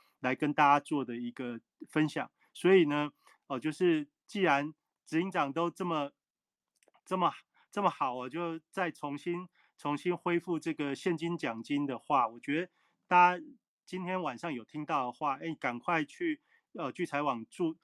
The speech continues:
注册一个账号。如果你已经有账号的话，就是赶快登记这个第二季的这个《犀利股神》的一个游戏哦，就是参赛。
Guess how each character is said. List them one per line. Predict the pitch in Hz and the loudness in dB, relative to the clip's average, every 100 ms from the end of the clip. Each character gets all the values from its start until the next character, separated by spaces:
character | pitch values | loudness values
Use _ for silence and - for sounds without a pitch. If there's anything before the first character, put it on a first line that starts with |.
| _ _ _ | _ _ _
注 | - 175 | -4 -4
册 | - 175 | 0 -2
一 | 147 | -2
个 | 143 | -4
账 | 135 160 143 | -2 -2 0
号。 | 156 127 | 0 0
如 | 143 | -4
果 | 190 202 160 | -2 0 0
你 | 175 | -2
已 | |
经 | 151 175 | -2 -2
有 | 135 | -4
账 | - 170 139 | -2 -4 -2
号 | - 147 | -2 -2
的 | 123 | -4
话， | 117 147 127 | -8 -6 -6
就 | 131 | -8
是 | - 139 | -8 -8
赶 | - 107 | -8 -8
快 | - 143 - _ - | -2 -2 -2 _ 2
登 | 160 156 | 2 2
记 | - 165 143 | -2 -2 -2
这 | 143 | -2
个 | 131 127 120 - _ _ - | -6 -4 -6 -10 _ _ 2
第 | 175 | 4
二 | 160 | 4
季 | 143 165 143 | 0 -2 -2
的 | 123 123 120 123 | 0 -4 -6 -8
这 | - | -4
个 | 135 131 123 117 | -2 0 -2 -4
《犀 | - 165 | 2 4
利 | 160 | 4
股 | 120 | 0
神》 | - 117 | -4 -4
的 | 120 120 | 0 0
一 | 123 | 0
个 | - 123 120 | 0 0 0
游 | 123 120 | 0 0
戏 | 131 147 | 2 2
哦， | 117 | 2
就 | 139 | 2
是 | |
参 | 135 - 131 | 0 0 -2
赛。 | 135 147 123 | -2 -4 -4